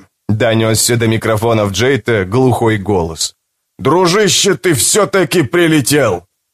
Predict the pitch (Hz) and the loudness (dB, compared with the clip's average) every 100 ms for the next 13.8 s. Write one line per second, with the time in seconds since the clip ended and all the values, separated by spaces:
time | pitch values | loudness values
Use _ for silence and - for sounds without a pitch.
0 | _ _ _ _ _ _ - 120 123 120 | _ _ _ _ _ _ -4 0 2 2
1 | 147 147 127 120 135 135 - 190 185 170 | 2 0 0 0 2 2 0 0 0 0
2 | 170 147 - 202 185 160 151 151 120 196 | 0 0 0 0 2 2 2 0 0 0
3 | 190 180 170 151 156 151 185 139 156 - | 2 2 0 0 0 2 2 2 0 0
4 | 143 139 131 131 135 135 127 127 117 110 | 0 2 2 0 0 0 0 0 0 0
5 | 117 110 110 101 98 131 127 104 90 _ | 0 0 0 -2 0 0 0 0 -4 _
6 | _ 123 113 123 113 110 98 - - 82 | _ -2 0 0 0 0 -2 -4 -6 -6
7 | 73 - _ _ _ _ - 110 147 139 | -10 -12 _ _ _ _ -4 0 2 2
8 | 131 139 120 - 92 85 - _ _ - | 2 2 0 0 -2 -4 -8 _ _ -4
9 | 117 117 110 110 104 123 127 120 117 113 | 0 2 2 2 0 0 2 0 0 -2
10 | 120 107 90 82 85 - _ _ _ 123 | 0 0 0 -2 -4 -8 _ _ _ -2
11 | 170 185 - 180 180 185 196 185 180 185 | 0 0 0 0 2 2 0 0 2 2
12 | 180 185 180 180 190 147 92 80 85 92 | 2 2 2 2 2 2 0 -2 -4 -4
13 | 98 95 165 120 - 98 92 | -2 0 0 0 0 0 -2